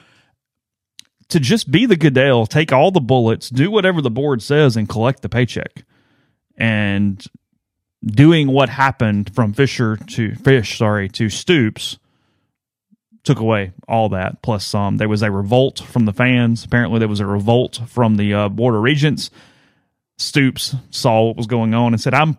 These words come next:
I'm good at the Commonwealth. We're okay, we're, we're okay here in Lexington. Will you guys take me back?" He had beat Louisville earlier in the day. They were more than happy to take him back.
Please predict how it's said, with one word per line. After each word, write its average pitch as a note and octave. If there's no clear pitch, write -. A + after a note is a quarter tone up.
I'm B2+
good C3+
at C3
the -
Commonwealth. C3
We're A#2
okay, A#2+
we're, B2
we're C3+
okay C#3
here C#3
in B2+
Lexington. B2+
Will A#2+
you A#2
guys A#2+
take B2+
me G#2+
back?" C3
He A#2+
had G#2
beat G2
Louisville B2+
earlier B2
in A#2+
the A2+
day. A2+
They G2+
were G2
more B2
than B2
happy B2
to A2
take A#2
him A2
back. A2